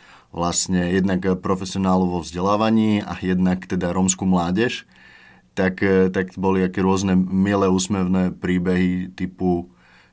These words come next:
„Nie, ty ne-, nemôžeš byť.“ Tak sa to potom, e, sklzlo vždy do nejakého vtipu, že teda, e, že mám aj Rómka a poštár bol Ír a podobné, <laughs> hej,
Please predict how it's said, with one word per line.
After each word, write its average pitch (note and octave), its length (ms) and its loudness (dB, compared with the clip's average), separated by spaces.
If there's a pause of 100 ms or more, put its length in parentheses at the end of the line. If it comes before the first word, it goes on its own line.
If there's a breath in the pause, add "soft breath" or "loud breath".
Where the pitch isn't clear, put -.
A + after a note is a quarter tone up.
(160)
„Nie, F2 540 -2
ty F2 160 -12
ne-, F#2 180 0
nemôžeš F2+ 540 0
byť.“ F2+ 260 -4 (420 loud breath)
Tak - 240 -12
sa - 80 -8
to E2+ 160 -8
potom, F#2 320 -4
e, F2+ 60 0 (420)
sklzlo F2 600 -6
vždy E2+ 200 -10
do F2 160 -4
nejakého F2+ 400 -4
vtipu, F2+ 400 -8
že E2 160 -8
teda, E2+ 400 -8 (720 soft breath)
e, E2+ 320 -10
že E2+ 80 -6
mám F2+ 240 2
aj F2 160 0
Rómka F#2 360 0
a D#2+ 160 -2 (280)
poštár F2+ 400 -4
bol F2 280 -6
Ír F#2+ 360 2
a F2+ 160 -6
podobné, F2+ 640 -2
<laughs> F2 60 -2
hej, F2+ 120 0